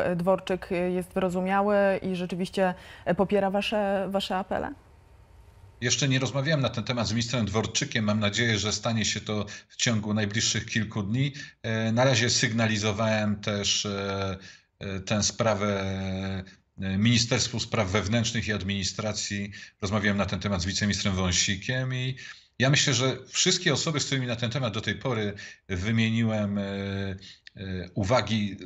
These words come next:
Speaker 2: które, które, które przelaliśmy i skierowaliśmy do ministra Dworczyka,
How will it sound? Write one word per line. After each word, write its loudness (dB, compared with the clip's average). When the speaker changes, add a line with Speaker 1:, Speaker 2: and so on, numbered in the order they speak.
Speaker 2:
które, 0
które, -2
które -2
przelaliśmy 0
i -4
skierowaliśmy -2
do 0
ministra 0
Dworczyka, -2